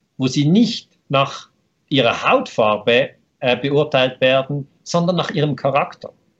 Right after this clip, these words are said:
Ja? Und ja, solche Zitate habe ich viele im Buch. Ähm,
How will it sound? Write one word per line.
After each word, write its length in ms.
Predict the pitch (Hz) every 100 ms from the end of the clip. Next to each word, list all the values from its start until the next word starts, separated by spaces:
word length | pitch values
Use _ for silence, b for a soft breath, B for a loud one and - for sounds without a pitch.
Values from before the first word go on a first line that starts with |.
| _ _
Ja? 360 | - 95 131 147 - _ b b b b -
Und 280 | 131 127 139
ja, 240 | 135 87
solche 360 | - 143 143 139
Zitate 440 | 127 127 127 131
habe 160 | 120 117
ich 120 | -
viele 340 | 123 123 120 107
im 140 | 107
Buch. 360 | 110 120 - 107
Ähm, 380 | 101 95 92